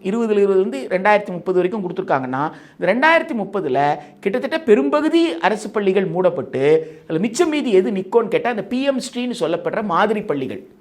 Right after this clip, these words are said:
தகைசால் பள்ளிகள், இதுதான், அ, நிக்கும். So, இதற்கு உண்டான, அ, யுத்திகள், இந்த உத்திகள்ல ஒரு உத்தி தான் உங்களுக்கு ஐந்தாம் வகுப்பு, எட்டாம் வகுப்புக்கு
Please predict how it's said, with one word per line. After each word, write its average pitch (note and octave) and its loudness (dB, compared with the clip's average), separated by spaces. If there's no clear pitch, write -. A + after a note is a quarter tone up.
தகைசால் G#3+ 4
பள்ளிகள், C#3+ -4
இதுதான், D#3+ 0
அ, A#2 -12
நிக்கும். B2 -4
So, G3+ 0
இதற்கு G#3+ -2
உண்டான, G3 2
அ, D#3+ 4
யுத்திகள், F3+ 2
இந்த D#3 0
உத்திகள்ல B3 4
ஒரு G#3 4
உத்தி F#3 -6
தான் D#3+ 0
உங்களுக்கு D#3 0
ஐந்தாம் F3 0
வகுப்பு, C#3+ -2
எட்டாம் D3+ -2
வகுப்புக்கு G#2 -8